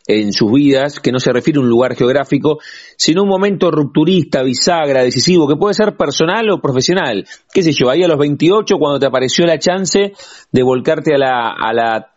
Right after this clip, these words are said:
televisión y apareció el programa por cable,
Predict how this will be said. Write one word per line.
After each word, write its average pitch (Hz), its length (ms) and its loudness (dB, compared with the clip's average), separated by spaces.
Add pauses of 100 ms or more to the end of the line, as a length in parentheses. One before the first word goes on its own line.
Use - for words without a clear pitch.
televisión 127 640 0
y 117 60 -4
apareció 110 300 0
el 139 60 0
programa 135 300 0
por 113 180 -2
cable, 143 640 -2